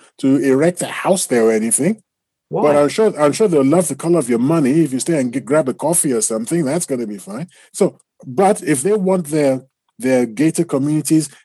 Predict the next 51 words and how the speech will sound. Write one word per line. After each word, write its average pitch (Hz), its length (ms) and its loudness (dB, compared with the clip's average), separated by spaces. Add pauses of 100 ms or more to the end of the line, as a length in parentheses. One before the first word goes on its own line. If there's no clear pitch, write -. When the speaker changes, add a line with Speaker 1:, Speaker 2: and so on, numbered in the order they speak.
Speaker 1:
i-, 127 40 -4
i-, 127 500 -4
'cause 139 160 4
it 113 40 0
doesn't 147 200 2
have 151 200 -2
to 135 60 -10
be 135 100 0
an 120 60 4
entire 117 320 0
town. 143 320 -2 (300)
If - 80 -4
they 196 60 4
want 202 160 4
their 156 100 2
gated 165 260 0
communities, 139 480 -2
if 120 80 -8
they 170 80 4
want 165 240 4
their 110 120 -2
golf, 139 440 2 (240)
their, 117 80 -2
their 110 360 -2
golf 143 500 0
clubs 139 440 2 (240)
or 123 120 -2
whatever, 139 400 2
because 123 340 0
that's 143 260 -2
all 135 180 -2
they 123 80 0
want 123 260 -4
to 110 80 -12
see, 135 180 -10 (640)
tell 277 160 2
you 226 100 2
what, 185 220 -2 (340)
forget 214 320 0
about 156 320 0
it. 202 60 0
Go 226 100 0
start 208 340 -2
your 185 160 0
own, 185 280 -2 (480)
and, 175 240 0
and 180 260 0
you'll 196 120 2
be 185 120 0
happy 208 320 0
too. 294 340 -2